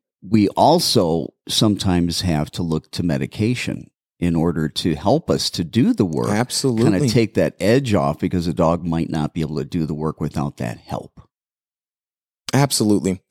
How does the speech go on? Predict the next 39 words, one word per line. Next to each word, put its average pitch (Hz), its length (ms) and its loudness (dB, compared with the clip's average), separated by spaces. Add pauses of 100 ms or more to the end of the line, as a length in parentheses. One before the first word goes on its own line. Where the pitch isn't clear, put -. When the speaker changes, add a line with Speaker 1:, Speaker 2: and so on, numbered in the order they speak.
(140)
Speaker 2:
Absolutely. 110 640 2
Wow, 107 300 0
we 139 140 2
have 127 220 -2
a 98 40 0
lot 131 720 -2
of - 200 -4
questions 139 640 -2
going 117 520 0
just - 260 -8
crazy 151 720 2
in 113 80 2
the 110 80 0
comments 120 480 -2
right 101 200 0
now. 95 340 -4 (440)
F-, - 360 -16 (100)
uh, 120 300 2
Francis 151 560 -2
added 143 380 0
in 131 320 -2
for 123 220 2
that 117 200 2
first 131 260 0
caller 131 360 2
that 101 180 0
they 113 140 0
would 113 140 -4
also 110 240 -4
recommend 113 460 -2
not 104 220 -4
leaving 127 260 2
things 127 240 0
on 117 80 -2
the 107 80 -2
stove 120 260 0
and 113 120 0
the 98 40 -2
counter. 131 300 -2